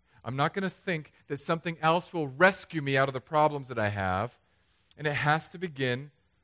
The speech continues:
by putting your faith in God. And when we get uprooted, when we find our issue and we begin to dig at it, we go to therapy, we have a relationship with somebody where we can talk with somebody. And if you don't have that person, you've gotta find that person.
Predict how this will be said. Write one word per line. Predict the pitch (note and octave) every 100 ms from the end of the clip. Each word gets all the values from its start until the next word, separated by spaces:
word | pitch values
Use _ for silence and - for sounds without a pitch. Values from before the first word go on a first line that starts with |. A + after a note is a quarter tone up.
| _
by | C3+
putting | B2 D#3 D3+
your | D3
faith | - C3+ G#2+ A#2 _ _ _ _ _ _
in | C3 B2+ A#2+
God. | E3 C#3+ G2+ F#2 - _ _ _ _ _ _ _ C#3
And | D3+
when | D3+
we | C#3+
get | B2 F#3+ - _ _ -
uprooted, | E3 - C#3 A#2+ A#2
when | C3
we | C3+
find | - E3+ F#3 G3
our | F#3+ - _ -
issue | F#3 - C#3+ A#2+ G#2 -
and | -
we | D3
begin | B2+ D#3+
to | E3+ F3+
dig | A#2+ A2+ F3 D#3+
at | C3+ B2+ A#2+
it, | A#2
we | B2+
go | D#3+ F#3
to | F#3+ - _
therapy, | G3 F#3+ F3+ - D3+
we | C3+
have | D#3 F3+ F#3
a |
relationship | F3+ E3+ F3 F#3+ - F3 D#3
with | C#3+
somebody | D#3+ D3
where | D3
we | D#3+
can | E3+
talk | - G#3 G3+ G3
with | D#3+ -
somebody. | C#3+ C3 A2+ - -
And |
if | D#3+
you | F3+
don't | A3 G3+
have | G3 G3
that | F#3+
person, | G#3 G3 G3+ G#3+ - -
you've | F3 C#3
gotta | F3 F3 E3+
find | - D#3 D#3
that | C#3 -
person. | D3 C#3 A2